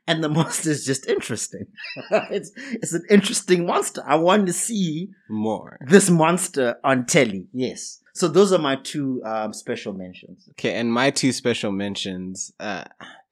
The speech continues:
Speaker 2: okay, so my problem is most of the films, I think besides two of the dozen films that I watched, I think there were only three which I didn't enjoy. So everything else for me is kind of a special mention,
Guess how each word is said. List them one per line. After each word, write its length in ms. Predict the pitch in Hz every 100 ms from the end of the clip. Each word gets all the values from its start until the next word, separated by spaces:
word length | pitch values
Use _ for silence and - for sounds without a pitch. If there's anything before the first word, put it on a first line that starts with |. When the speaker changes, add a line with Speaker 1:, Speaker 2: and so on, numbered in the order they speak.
| _ - - -
Speaker 2:
okay, 180 | 180 226
so 240 | - 185 156
my 160 | 180
problem 440 | 220 214 190 165 135
is 360 | 139 131 117 -
most 320 | 131 160 -
of 80 | 165
the 120 | 131
films, 460 | - 147 135 127 -
I 100 | 131
think 320 | 175 175 170 - 95
besides 720 | 113 - - 131 127 117 - - - -
two 680 | - - 139 110 92 92 _ -
of 160 | 160 170
the 80 |
dozen 380 | 113 123 120 113
films 280 | 117 113 104
that 100 | 101
I 80 | 92
watched, 300 | 90 101 -
I 80 | 107
think 240 | 131 127
there 120 | 117
were 60 | 101
only 240 | 113 107 98 -
three 240 | 110 101
which 200 | 98 95 85
I 80 |
didn't 360 | 85 95 92 -
enjoy. 600 | 92 87 98 87 104 147 _ -
So 560 | - 143 127 117 - -
everything 480 | 147 156 156 127 -
else 240 | 117 120
for 140 | - 104
me 160 | 107
is 80 | 107
kind 240 | - 107
of 80 | 101
a 60 | 98
special 360 | - 110 -
mention, 540 | 98 104 - 110 113